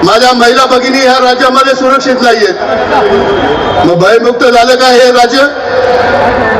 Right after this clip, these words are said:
अहो, गेल्या तीन महिन्यापूर्वी तळवड्यासारख्या ठिकाणी, तळवड्यासारख्या ठिकाणी एका फटाक्याच्या कारखान्यामध्ये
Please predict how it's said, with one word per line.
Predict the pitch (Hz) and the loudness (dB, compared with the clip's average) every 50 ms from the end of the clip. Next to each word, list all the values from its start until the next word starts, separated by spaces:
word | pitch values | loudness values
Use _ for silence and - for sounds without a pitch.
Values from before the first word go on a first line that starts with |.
| - - 185 - - - - - - - - 175 165 156 151 156 - - - - - - - - - - - | -4 -4 -4 -4 -6 -6 -6 -4 -4 -4 -4 -4 -4 -2 -2 -4 -4 -4 -6 -8 -8 -8 -8 -8 -8 -8 -4
अहो, | - - 220 233 | -2 0 0 0
गेल्या | 214 226 226 233 247 262 269 269 254 247 - - - - - 226 - - - - 311 | 2 2 2 2 4 2 2 2 0 -2 -8 -8 -6 -4 -4 -4 -2 -2 -2 0 0
तीन | 277 285 294 285 | 0 2 2 2
महिन्यापूर्वी | 269 262 254 254 254 254 247 247 240 226 208 208 185 170 160 160 - - - - - 247 - - 240 - 254 - - - - - - - 220 240 240 233 226 202 180 - - - - - - - - - - | 0 0 0 0 0 0 0 0 0 0 2 2 2 2 0 -2 -6 -8 -6 -6 -6 -4 -4 -4 -4 -4 -6 -6 -6 -6 -6 -6 -6 -6 -4 -6 -4 -6 -6 -8 -8 -8 -8 -10 -8 -8 -8 -8 -8 -6 -4
तळवड्यासारख्या | - 190 220 247 254 254 254 262 254 247 269 247 247 247 262 254 | -2 0 2 2 2 2 0 0 0 0 0 0 0 0 0 -2
ठिकाणी, | 247 262 240 247 226 208 196 180 - - - - - - - - - - - - - - - - 196 202 208 220 208 185 190 196 - - - - - - - 165 196 196 180 - - - - - - - 185 | -2 -2 0 0 0 2 0 0 -2 -4 -6 -6 -6 -4 -4 -4 -4 -4 -4 -4 -4 -4 -4 -2 -2 -2 -2 0 0 0 0 0 0 -2 -4 -6 -6 -4 -4 -2 -2 -2 -2 -4 -6 -8 -8 -8 -6 -2 0
तळवड्यासारख्या | 185 208 226 240 247 247 254 247 247 269 233 226 226 247 240 | 2 2 2 2 2 2 2 0 2 2 2 0 2 0 -2
ठिकाणी | 226 - 240 233 247 240 240 254 | -2 0 -2 0 0 0 0 0
एका | 247 240 247 240 | -2 0 0 0
फटाक्याच्या | 226 233 226 208 - 247 240 247 247 233 240 240 | 0 2 0 0 0 0 0 0 0 0 0 0
कारखान्यामध्ये | 240 233 226 214 202 214 214 202 202 190 180 180 170 165 165 165 | 0 0 0 0 0 2 0 2 2 2 0 0 0 0 0 -2